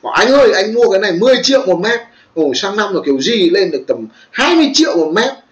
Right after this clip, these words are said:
ồ, bác mua thì kiểu gì thắng, trăm phần trăm thắng." Đấy, gặp những bố môi giới chém như thánh như tướng.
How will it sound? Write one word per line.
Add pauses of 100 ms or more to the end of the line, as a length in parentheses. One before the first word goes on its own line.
(220)
ồ, (580)
bác
mua
thì (120)
kiểu
gì
thắng,
trăm
phần
trăm
thắng." (640)
Đấy, (160)
gặp (100)
những
bố
môi
giới
chém
như
thánh
như
tướng.